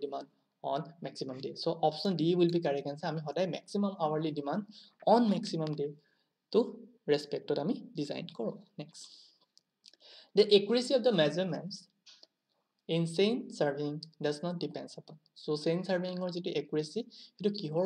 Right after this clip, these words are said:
ওপৰত ডিপেণ্ড নকৰে, মনত ৰাখিব, চেইন লাইনৰ যিটো লেআউট হয়,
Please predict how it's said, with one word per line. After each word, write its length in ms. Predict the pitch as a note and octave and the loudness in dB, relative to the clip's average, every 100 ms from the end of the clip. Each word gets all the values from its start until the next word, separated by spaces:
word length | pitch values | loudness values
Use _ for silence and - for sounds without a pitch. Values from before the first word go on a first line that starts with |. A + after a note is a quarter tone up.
| F#3 | 0
ওপৰত 240 | E3 A3 A3 D#3 | 0 -2 -2 -10
ডিপেণ্ড 280 | D3 C3+ C3 | -8 -10 -10
নকৰে, 200 | B2+ C3 C3+ | -12 -10 -10
মনত 160 | C#3 D3 | -8 -8
ৰাখিব, 240 | C#3+ D#3 A#3+ - _ _ _ - - | -8 -8 -8 -8 _ _ _ -8 4
চেইন 180 | G3 G#3 | 6 6
লাইনৰ 260 | G#3+ G3+ G3+ E3+ | 6 4 4 2
যিটো 160 | F3+ E3 | 0 0
লেআউট 300 | C#3 C#3+ E3 - | 0 0 0 -4
হয়, 140 | D#3 | -12